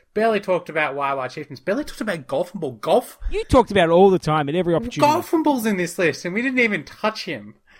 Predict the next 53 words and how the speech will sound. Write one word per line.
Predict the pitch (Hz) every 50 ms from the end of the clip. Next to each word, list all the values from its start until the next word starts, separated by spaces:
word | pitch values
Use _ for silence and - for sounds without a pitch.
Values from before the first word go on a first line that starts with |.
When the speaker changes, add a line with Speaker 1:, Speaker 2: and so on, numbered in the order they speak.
| _ _ -
Speaker 2:
Oh, | 196
we | 214 240
did | - - 247 202
at | 165
the | 165
start. | 147 - - - 107 113 117 113 120
Speaker 1:
Oh, | 131 131 127
we | 123 147
did | 135 135 135 131
at | 120
the | 123
start. | - - - 104 107 -
But | - 147 160
he's, | - - 208 214 208 208
he's | 220 240 247 240 - - _ _ _ _ _
Speaker 2:
Not | - 160 202 202
in | 196 180
Muster, | 160 139 - - 143
you're | 143 151 147
Speaker 1:
Yeah, | 147 127 123 -
no. |
Speaker 2:
right. | -
<laughs> | - -
Speaker 1:
But | 208 185
not | 226 240
in | 226 208
Muster. | 196 185 - - 135 127
He's, | 143 196 214 214 208
he's | 226 226 - - 254 262
actually, | 262 262 262 277 262 247 226 220
he's | 220 226 208
not | 226 226 -
bad | 214 185 185 180
at | 147 135
low | 139 131
points. | - - 120 101 - _ _ - - _ _ _ _ _
Speaker 2:
He'll | - 202 240 208
be | 196 214
good | 175 - 196 185 165
in, | 151 139 139 143
in | - 160 143
some | 131 - 147 127
of | 123
the | 117
other | 113 -
stuff. | - - 117 113
So | - - 143
yeah, | 143 160 254 196 190 175 143 139 143 156
we | 175 170
can, | - 180 170 160 175
we | 175 156
can | - 170
definitely, | 165 170 - - 147 131 123 117